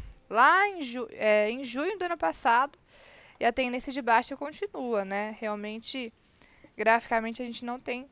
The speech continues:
também sinal de reversão por enquanto. O que nós temos <clears throat> é apenas aquele suporte que deu uma segurada, né, a princípio, naquele movimento de queda mais intenso. E olha só, hoje já, já temos leilão dela aqui.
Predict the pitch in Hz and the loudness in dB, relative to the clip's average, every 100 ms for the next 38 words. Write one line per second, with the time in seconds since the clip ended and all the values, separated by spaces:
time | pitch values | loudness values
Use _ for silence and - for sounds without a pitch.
0 | _ 240 233 214 214 226 - 233 208 208 | _ -8 -4 -2 -4 -6 -8 -4 0 0
1 | 208 214 202 202 208 202 202 226 247 - | -2 -8 -6 -6 -6 -6 -6 -6 -6 -6
2 | 226 294 _ - _ _ _ _ _ _ | -8 -8 _ -20 _ _ _ _ _ _
3 | _ - 240 254 254 - 226 247 285 - | _ -10 -2 0 0 2 2 2 -6 -12
4 | - _ _ _ 233 240 - _ _ _ | -20 _ _ _ -10 -10 -12 _ _ _
5 | - 233 233 240 262 269 294 302 349 - | 6 6 6 0 -2 -4 -4 -6 -10 2
6 | 240 247 - 262 262 269 - 302 320 277 | 4 4 0 -4 -4 -4 -6 -4 6 10
7 | 247 285 240 220 240 262 _ _ - - | 12 10 6 -2 -4 -4 _ _ -20 -8
8 | - 220 240 240 - 233 220 240 233 _ | -2 -2 -2 -6 -6 -12 -10 -12 -12 _
9 | _ _ _ _ _ 226 233 226 226 226 | _ _ _ _ _ -6 0 0 0 -4
10 | 220 220 226 226 214 214 214 226 269 285 | -6 -6 -6 2 2 2 -2 -2 -6 -8
11 | 202 180 208 - - _ - - - - | -10 -10 -16 -20 -20 _ -20 -20 -20 -20
12 | - _ - 226 226 233 254 247 - 202 | -20 _ -4 -2 2 8 8 6 2 2
13 | 226 262 285 269 285 294 294 302 285 381 | 4 2 0 0 -2 0 -2 0 0 0
14 | 262 240 233 208 196 202 - 202 | 2 2 6 6 6 0 -6 -14